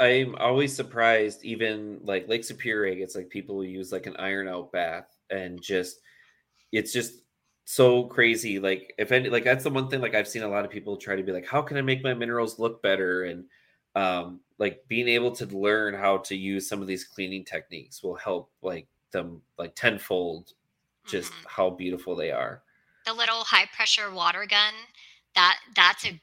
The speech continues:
Speaker 2: great, great tool to get started with if you're just looking to clean some, you know, crystals up, things like that. You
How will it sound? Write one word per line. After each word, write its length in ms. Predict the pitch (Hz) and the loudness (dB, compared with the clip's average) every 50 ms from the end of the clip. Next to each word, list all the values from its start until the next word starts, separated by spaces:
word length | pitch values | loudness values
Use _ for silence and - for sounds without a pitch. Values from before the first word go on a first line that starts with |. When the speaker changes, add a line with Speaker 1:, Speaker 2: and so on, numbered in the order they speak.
| _ | _
Speaker 2:
great, 440 | - - 190 185 190 185 185 196 - 233 | -20 -18 -10 -4 0 2 2 2 0 -2
great 260 | 220 214 208 208 - | -4 -6 -4 -4 -6
tool 280 | - - 240 220 220 220 | -10 -10 -10 -12 -14 -12
to 80 | 208 | -10
get 200 | 202 214 202 - | -8 -8 -8 -8
started 420 | - - - 220 214 214 220 220 214 | -6 -4 -2 0 0 0 0 -2 0
with 240 | 220 220 220 220 226 - - | 2 2 2 2 0 -4 -10
if 140 | 190 - | -12 -10
you're 120 | - 190 196 | -8 -8 -6
just 300 | 185 196 175 - - - | -6 -6 -8 -8 -10 -14
looking 260 | 202 - - 202 196 | -14 -12 -12 -12 -12
to 60 | 196 - | -12 -16
clean 420 | - - 208 196 180 180 180 190 | -16 -16 -14 -14 -12 -14 -14 -16
some, 420 | - - 196 185 180 160 156 - _ - - - - - _ _ | -18 -18 -18 -18 -20 -20 -20 -20 _ -20 -20 -20 -20 -20 _ _
you 100 | 190 190 | -8 -6
know, 100 | 190 165 | -6 -6
crystals 600 | - - - - 208 196 - - 220 208 208 - 220 | -8 -10 -10 -8 -8 -8 -8 -10 -10 -12 -8 -4 -2
up, 220 | 214 202 302 294 - _ - | 0 0 0 -2 -4 _ -8
things 240 | 202 190 202 - | -6 -6 -6 -6
like 200 | 196 185 180 - - | -6 -6 -6 -4 0
that. 360 | 175 170 170 170 185 202 - - _ - - - _ _ _ | 2 4 6 6 6 4 2 -2 _ -20 -20 -20 _ _ _
You 160 | 208 214 247 | -10 -10 -10